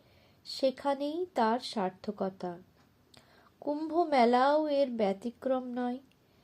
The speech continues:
এর অমোঘ আকর্ষণে লেখক উপস্থিত হয়েছেন মধ্য ভারতের উজ্জয়িনীতে। তার সেই অভিজ্ঞতা ঋদ্ধ কাহিনী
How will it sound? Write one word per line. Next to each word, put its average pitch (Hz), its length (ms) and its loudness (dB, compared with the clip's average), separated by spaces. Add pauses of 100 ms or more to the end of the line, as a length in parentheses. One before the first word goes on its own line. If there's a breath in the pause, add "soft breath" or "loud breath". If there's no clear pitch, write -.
(400 soft breath)
এর 294 220 2
অমোঘ 285 560 2
আকর্ষণে 254 1000 -2
লেখক 233 360 -2
উপস্থিত 254 920 -6
হয়েছেন 247 580 -2 (640 soft breath)
মধ্য 233 420 2
ভারতের 247 560 -2
উজ্জয়িনীতে। 196 960 -2 (840 soft breath)
তার 262 280 2
সেই 285 440 -2
অভিজ্ঞতা 262 1040 -2
ঋদ্ধ 233 440 -2
কাহিনী 220 640 -4